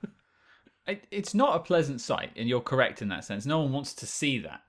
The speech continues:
But I, I don't think I had much of an issue with it. I think it just fed into that whole fueling the fire that is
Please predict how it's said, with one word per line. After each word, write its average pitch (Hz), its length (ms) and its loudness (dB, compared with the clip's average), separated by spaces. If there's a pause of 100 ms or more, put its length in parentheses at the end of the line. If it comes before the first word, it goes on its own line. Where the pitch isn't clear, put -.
But 127 180 2
I, 175 460 4
I 165 140 2
don't 208 180 2
think 190 160 -2
I 165 80 4
had 151 180 2
much 151 200 -2
of 139 80 -4
an 143 60 -2
issue 127 480 -2 (440)
with 151 240 2
it. 90 80 2
I 104 120 0
think 147 200 0
it 139 80 0
just 120 180 -2
fed 127 240 4
into 113 520 0
that 107 220 4
whole 98 440 0 (880)
fueling 139 640 2
the 110 60 -2
fire 113 420 4
that 98 180 0
is 104 140 -6